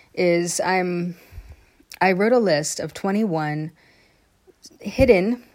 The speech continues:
um, <laughs> just like the list says, hidden root causes of <laughs> disease. So what that means is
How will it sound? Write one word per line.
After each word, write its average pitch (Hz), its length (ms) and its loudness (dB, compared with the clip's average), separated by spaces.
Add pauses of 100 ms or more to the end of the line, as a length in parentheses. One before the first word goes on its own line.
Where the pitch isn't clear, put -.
(320)
um, 185 640 -2 (540)
<laughs> - 580 -4
just 254 180 4
like 214 160 2
the 202 80 -2
list 180 260 0
says, 147 340 -2
hidden 226 260 0
root 202 180 0
causes 160 400 -4
of 170 140 -2
<laughs> - 0 -
disease. 165 480 2 (400)
So 226 520 6 (300)
what 247 220 4
that 302 160 6
means 175 460 0 (680)
is 175 520 2